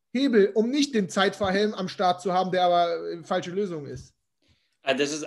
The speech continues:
Speaker 2: ein, im Grunde genommen, es steht am Anfang, wie in jedem Unternehmen
Speaker 1: Ja.
Speaker 2: auch, wenn du einen Unternehmensberater einlädst zu dir ins Unternehmen, was macht der zuerst? Der macht eine Analyse.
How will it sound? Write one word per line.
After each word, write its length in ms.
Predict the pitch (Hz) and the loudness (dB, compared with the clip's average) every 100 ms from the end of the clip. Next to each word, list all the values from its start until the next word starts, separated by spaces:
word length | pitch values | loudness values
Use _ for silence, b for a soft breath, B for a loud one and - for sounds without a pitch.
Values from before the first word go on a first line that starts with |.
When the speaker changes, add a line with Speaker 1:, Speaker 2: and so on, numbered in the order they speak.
| 147 | -4
Speaker 2:
ein, 180 | - | -2
im 80 | 156 | -2
Grunde 260 | 143 240 302 | 2 2 4
genommen, 380 | 151 147 160 147 | 2 2 0 -4
es 300 | 143 - - | -6 -10 -12
steht 280 | - 165 | -6 -2
am 120 | 165 127 | -2 -2
Anfang, 460 | 151 247 202 147 | -4 0 0 0
wie 180 | 165 240 | -2 -2
in 80 | 156 | -2
jedem 380 | 175 208 175 - | -2 -4 -4 -6
Unternehmen 520 | 170 170 156 151 170 | -6 0 0 0 -2
Speaker 1:
Ja. 120 | 165 | -2
Speaker 2:
auch, 220 | - 233 226 | 0 -2 -2
wenn 80 | |
du 60 | 170 | -4
einen 140 | 170 | -4
Unternehmensberater 920 | 175 185 170 220 240 - 175 180 185 156 | -4 -4 -2 -2 -2 -2 -2 0 -2 -2
einlädst 480 | 180 208 202 - | -4 -2 -4 -6
zu 80 | - | -12
dir 160 | 147 185 | -8 -8
ins 100 | 156 | -6
Unternehmen, 540 | 156 143 143 190 185 | -8 -6 -4 -6 -2
was 140 | 151 - | -2 -2
macht 220 | 160 - | -6 -4
der 120 | 143 | -6
zuerst? 340 | - 156 165 | -2 -2 -2
Der 60 | 143 | -4
macht 160 | 143 147 | -8 -6
eine 80 | 131 | -4
Analyse. 520 | 135 131 131 123 - | -2 -2 -2 -4 -8